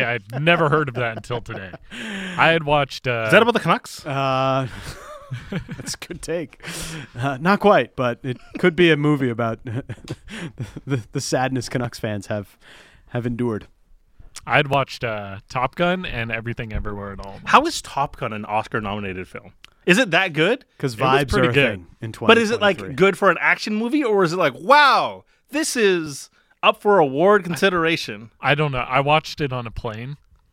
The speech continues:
Speaker 1: so I don't know if
Speaker 2: Well,
Speaker 1: that's,
Speaker 2: that's
Speaker 1: like
Speaker 2: pretty meta.
Speaker 1: <laughs> Yeah, you know, I felt pretty good about it. But I don't know. It was, like,
Speaker 3: Had
Speaker 1: really
Speaker 3: you
Speaker 1: good
Speaker 3: seen the
Speaker 1: story.
Speaker 3: first Top Gun?
Speaker 1: Yeah.
Speaker 3: Oh.
Speaker 1: I don't watch a lot of old
Speaker 2: Josh is
Speaker 1: movies,
Speaker 2: a big
Speaker 1: but
Speaker 2: Gene
Speaker 1: that's one
Speaker 2: Schwartz
Speaker 1: of them.
Speaker 2: guy, so
Speaker 3: Yeah.
Speaker 2: he's just like, "I gotta check out this, uh,"
Speaker 1: Yeah,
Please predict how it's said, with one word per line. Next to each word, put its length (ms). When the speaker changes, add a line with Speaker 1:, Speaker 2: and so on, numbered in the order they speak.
Speaker 1:
so 240
I 80
don't 160
know 120
if 40
Speaker 2:
Well, 100
Speaker 1:
that's, 120
Speaker 2:
that's 80
Speaker 1:
like 80
Speaker 2:
pretty 180
meta. 300
Speaker 1:
<laughs> 220
Yeah, 200
you 140
know, 80
I 140
felt 240
pretty 160
good 160
about 240
it. 100
But 220
I 100
don't 120
know. 220
It 40
was, 140
like, 300
Speaker 3:
Had 140
Speaker 1:
really 120
Speaker 3:
you 60
Speaker 1:
good 160
Speaker 3:
seen 80
the 80
Speaker 1:
story. 160
Speaker 3:
first 520
Top 240
Gun? 220
Speaker 1:
Yeah. 180
Speaker 3:
Oh. 180
Speaker 1:
I 60
don't 160
watch 220
a 40
lot 200
of 80
old 100
Speaker 2:
Josh 200
is 120
Speaker 1:
movies, 20
Speaker 2:
a 40
big 160
Speaker 1:
but 100
Speaker 2:
Gene 120
Speaker 1:
that's 140
one 140
Speaker 2:
Schwartz 80
Speaker 1:
of 60
them. 140
Speaker 2:
guy, 40
so 80
Speaker 3:
Yeah. 140
Speaker 2:
he's 100
just 120
like, 100
"I 60
gotta 120
check 160
out 120
this, 220
uh," 260
Speaker 1:
Yeah, 220